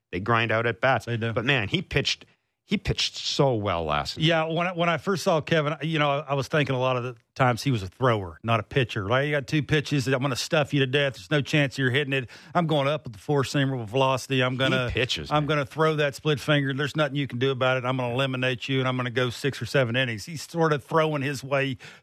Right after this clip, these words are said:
Speaker 2: through games. Now, all of a sudden, because the league's made an adjustment and knows that they have to do something with the split finger, right? Trying to lay off of it, be aggressive early on the fastball. Whatever it is you're trying to do,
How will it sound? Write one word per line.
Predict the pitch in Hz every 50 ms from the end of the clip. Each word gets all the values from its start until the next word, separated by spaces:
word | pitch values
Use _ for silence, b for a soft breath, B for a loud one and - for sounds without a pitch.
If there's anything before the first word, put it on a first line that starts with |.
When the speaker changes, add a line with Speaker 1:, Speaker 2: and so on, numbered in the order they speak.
| B
Speaker 2:
through | - 156 151 143
games. | 123 151 147 139 127 - B B B B
Now, | 156 175 202 226 226
all | 180 170 165 151
of | 156 135
a | 139
sudden, | - - 170 160 151 139 147
because | 135 - - 156 151 117 95
the | 143 131
league's | 135 147 143 127 104
made | 131 143 139 135
an | 131 127
adjustment | 120 107 101 151 156 151 - - 151 135 123
and | 135 139
knows | 143 139 143 143 139 120
that | - 135 -
they | - 139 131
have | 120 135 127 -
to | - 110
do | 113 147 143
something | - - 143 127 104 - 123 117
with | 127 117
the | -
split | - - - 151 131 -
finger, | - 147 127 120 107 98
right? | 101 120 131 135 -
Trying | - 139 135 139 135
to | 123
lay | 127 127 123
off | 135 151 156 143 - 160
of | 156 151 139
it, | 147 147 113 B B B B B 160 -
be | 147 170 170
aggressive | 135 156 156 143 120 107 156 156 151 127 - 160 135
early | 147 147 147 151 147 147
on | 139 131
the | 117
fastball. | 104 - 160 156 160 143 - 147 151 139 B B B B
Whatever | - 151 160 185 185 180 185
it | 170 170
is | 170 156 -
you're | 165 156
trying | - - 165 156 151 147
to |
do, | 139 147 160 160 147